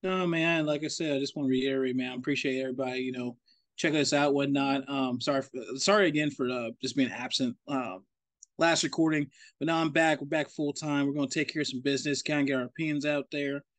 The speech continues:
Man, if you guys have anything we wanna talk about, man, you can just hit us up. If you guys feel free to hit us up.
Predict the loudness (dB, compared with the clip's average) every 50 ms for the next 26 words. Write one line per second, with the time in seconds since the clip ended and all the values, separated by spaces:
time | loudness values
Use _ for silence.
0 | _ _ _ _ _ _ 2 4 6 6 6 6 6 6 6 6 6 6 6 4
1 | 4 4 4 4 4 2 2 0 0 0 0 0 0 0 -2 -4 -4 -4 -2 -2
2 | 0 0 -2 -4 -4 -4 -2 -2 -2 -2 0 0 -2 -2 -2 -2 -2 -4 -4 -4
3 | -2 -2 -2 0 -2 -2 -2 -2 -2 -4 -6 -8 -6 -2 -2 0 0 -2 -4 -6
4 | -6 -4 -2 -2 -2 -4 -4 -6 -6 -4 -2 -2 0 0 0 0 0 0 0 0
5 | 0 0 -2 -2